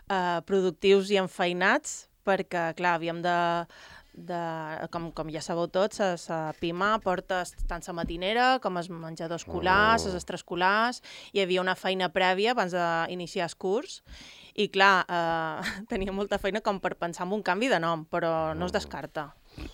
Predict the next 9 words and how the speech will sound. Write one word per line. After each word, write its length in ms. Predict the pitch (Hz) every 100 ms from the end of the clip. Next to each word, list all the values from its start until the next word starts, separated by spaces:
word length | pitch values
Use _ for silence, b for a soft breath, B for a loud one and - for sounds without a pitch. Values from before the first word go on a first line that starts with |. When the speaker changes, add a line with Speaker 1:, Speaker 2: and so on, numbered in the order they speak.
| B B _
Speaker 2:
Molt 240 | 107 101
bé, 160 | 98 107 -
eh, 160 | 98 - _ _
tothom, 420 | 120 120 98 78
eh, 280 | 101 120 110
que, 460 | 104 92 87 85 82
que 60 | 85
mos 200 | 85 80
escolti, 520 | 82 - 98 95 120